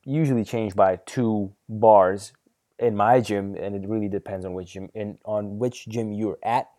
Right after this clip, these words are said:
Um, I usually change two bars less. So, so let's say, for the sake of argument, you have fifty kilograms, you do your exercise,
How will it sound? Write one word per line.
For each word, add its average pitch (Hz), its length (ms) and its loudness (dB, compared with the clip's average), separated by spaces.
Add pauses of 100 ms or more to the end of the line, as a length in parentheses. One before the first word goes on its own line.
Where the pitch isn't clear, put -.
(680)
Um, 117 540 6
I 113 60 -2
usually 139 280 2
change 113 560 -6 (140)
two 180 120 -2
bars 143 240 6
less. 131 280 2
So, 123 160 -4
so - 180 0
let's 143 300 4
say, 120 240 4
for 110 160 -2
the 104 60 0
sake 104 260 -4
of 101 60 0
argument, 123 420 0
you 135 80 -2
have 107 200 4
fifty 151 360 0
kilograms, 135 640 0
you 107 260 -4
do 104 220 -4
your 135 160 4
exercise, 127 640 0